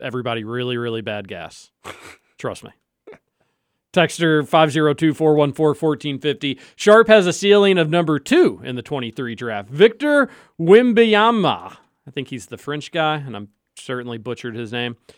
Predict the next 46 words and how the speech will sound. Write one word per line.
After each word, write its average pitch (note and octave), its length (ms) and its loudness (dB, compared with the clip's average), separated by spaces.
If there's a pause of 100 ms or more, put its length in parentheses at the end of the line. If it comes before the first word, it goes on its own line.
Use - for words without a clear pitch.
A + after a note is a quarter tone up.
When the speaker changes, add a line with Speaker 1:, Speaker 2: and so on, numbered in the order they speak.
(240)
Speaker 1:
Will F3+ 100 4
almost G3+ 400 4
certainly G3+ 320 4
be E3+ 160 0
number D#3+ 320 2
one. D#3 340 4
I C#3 100 -8
think D3+ 160 -10
he's, A2+ 120 -12
like, G#2 140 -12
seven-foot-two A#2 960 -12
or A2 140 -10
three A#2 340 -10
or A2+ 80 -12
something. A2+ 400 -14 (400)
Uh, C#3 420 2
if D#3+ 120 -4
Sharp G#3+ 440 4
is F#3 140 4
projected E3 560 -2
top D3 240 0
five, C#3+ 340 0
I B2+ 60 -6
think B2+ 180 -10
Cal, C3+ 300 -4 (240)
Cal D3+ 240 0
tells D3 380 -2
him C#3 160 -6
to C#3 100 -10
go C3+ 320 -2
this D3 280 -6
year. A#2+ 300 -6 (260)
If C#3 120 -4
it's C3+ 120 -10
seven E3 280 2
to C#3+ 80 -4
ten, E3+ 340 0
I C#3+ 80 -2
think C#3 180 -4
there's B2+ 200 -6
definitely C#3+ 360 -2
a B2 60 -4
benefit C#3 440 -6
to B2 60 -12
coming B2+ 300 -8
back. D#3 340 2